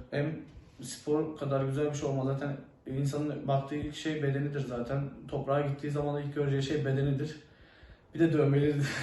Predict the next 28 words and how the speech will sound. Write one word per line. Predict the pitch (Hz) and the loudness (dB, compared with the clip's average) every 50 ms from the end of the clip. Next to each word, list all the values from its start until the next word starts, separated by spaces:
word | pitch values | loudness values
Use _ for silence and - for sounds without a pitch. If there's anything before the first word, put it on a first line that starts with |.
| - | 2
<laughs> | 160 165 156 - 135 147 | 4 4 4 4 6 8
diye | 160 160 - - | 8 8 8 6
onu | - 131 135 143 139 | 2 0 0 0 0
da | 135 | 0
işte, | 135 - - - 127 127 127 123 - | -2 -4 -4 -6 -4 -4 -4 -4 -4
bunu | 135 135 135 | -2 -2 0
da | 139 139 | 2 2
eklemek | 135 - - 139 151 147 139 | 0 0 -2 -2 -2 -2 -2
istedim. | - - 139 131 131 147 160 160 - - - - - - - - - - - | -2 -4 -2 -2 0 0 -2 -4 -6 -10 -14 -20 -20 -20 -20 -20 -20 -18 -10
Yani | - 120 123 123 127 127 131 - - - - - - - | -6 -2 0 2 2 2 2 0 -2 -6 -12 -18 -20 -18
spor | - - - - 147 147 | -16 -16 -6 -2 2 2
aslında | 143 139 143 - 143 139 139 139 139 - - - - - - - - | 4 2 2 0 0 2 2 2 2 0 -4 -8 -12 -14 -14 -10 -4
herkesin | 123 135 139 135 135 135 135 | -2 0 0 0 0 2 2
yapması | 135 127 - - 135 135 135 | 2 2 2 0 -2 -2 0
gereken | 135 135 120 120 120 135 131 131 131 | 0 0 0 0 -2 -2 -2 -2 -2
çok | - 135 135 - | -2 -2 -4 -4
güzel | - 135 135 131 127 123 | -4 -4 -2 -2 -2 -4
bir | |
şey. | - - 151 147 156 - - - - - | -4 -2 -2 -2 -2 -4 -6 -6 -6 -4
Hani | 127 131 135 131 135 - - - - - - - - | -2 -2 -2 -2 -2 -4 -8 -12 -14 -14 -14 -14 -6
kar-, | - 131 127 127 127 | -2 0 0 0 0
art-, | 127 131 131 - | -2 -4 -4 -6
sporcu | - - - 143 139 143 | -8 -8 -6 -4 -2 0
arkadaşlarımı | 147 147 143 147 143 143 - 143 143 147 147 | 0 0 0 -2 -2 -2 -2 -2 -4 -2 0
gördüğümden | 143 147 147 143 147 147 147 151 151 156 156 | 0 2 2 2 0 0 0 0 -2 0 2
beri | 147 139 139 147 | 2 2 2 2
ben | 143 143 143 143 | 2 2 2 2
de | 143 143 143 - | 0 0 0 -2